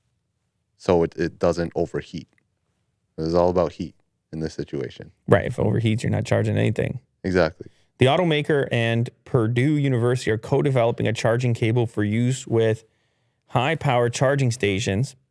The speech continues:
Speaker 2: that could recharge an electric vehicle's battery in the same time it takes to fill a gas tank. Well, that's the critical moment, isn't it? And the demand is
Speaker 1: Yeah.
Speaker 2: there. The demand is there now.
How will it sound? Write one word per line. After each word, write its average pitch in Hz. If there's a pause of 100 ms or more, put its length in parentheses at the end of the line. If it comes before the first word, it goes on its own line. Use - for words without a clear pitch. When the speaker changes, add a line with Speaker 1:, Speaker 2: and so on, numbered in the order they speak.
(720)
Speaker 2:
that 120
could 123
recharge 139 (460)
an 127
electric 127
vehicle's 120
battery 113
in 113
the 107
same 135
time 120
it 110
takes 107
to 110
fill 110
a 104
gas 90
tank. -
Well, 143
that's 156
the 104
critical 78
moment, 67
isn't -
it? -
And 123
the 123
demand 143
is 107
Speaker 1:
Yeah. 151
Speaker 2:
there. -
The 123
demand 76
is 104
there 98
now. 98